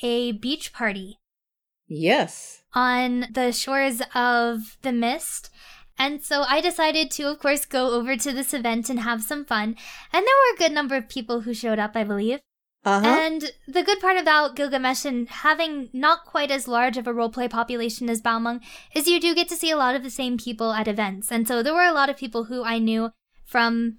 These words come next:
Speaker 1: past events. And one of the things that we decided to do during this event was a rock skipping contest. Just on the beach, people were picking up rocks and trying to skip them. And we were trying to see how many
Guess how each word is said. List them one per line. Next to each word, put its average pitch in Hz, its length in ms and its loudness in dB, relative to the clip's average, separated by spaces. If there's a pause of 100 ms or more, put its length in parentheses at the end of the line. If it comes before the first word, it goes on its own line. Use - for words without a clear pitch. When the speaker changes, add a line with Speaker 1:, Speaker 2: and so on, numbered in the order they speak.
(160)
Speaker 1:
past 226 340 0
events. 220 460 -2 (440)
And 320 460 0 (140)
one 330 280 4
of 453 80 0
the 403 120 4
things 339 360 -2
that 285 200 2
we 285 140 0
decided 277 520 0
to 311 140 -4
do 240 420 -2 (360)
during 330 320 2
this 262 220 -2
event 214 600 -4 (140)
was 311 460 2 (100)
a 294 160 0
rock 277 300 2
skipping 254 420 -4
contest. 220 540 -2
Just 240 180 0
on 254 140 2
the 294 80 0
beach, 254 320 -4
people 262 200 -6
were 247 120 0
picking 269 280 -6
up 269 160 0
rocks 247 300 0
and 254 100 -6
trying 247 280 -4
to 277 60 -4
skip 226 340 -4
them. 220 280 0 (400)
And 269 380 0
we 285 160 -2
were 294 80 4
trying 294 220 0
to 285 80 0
see 269 260 -2
how 247 300 -2
many 262 580 -2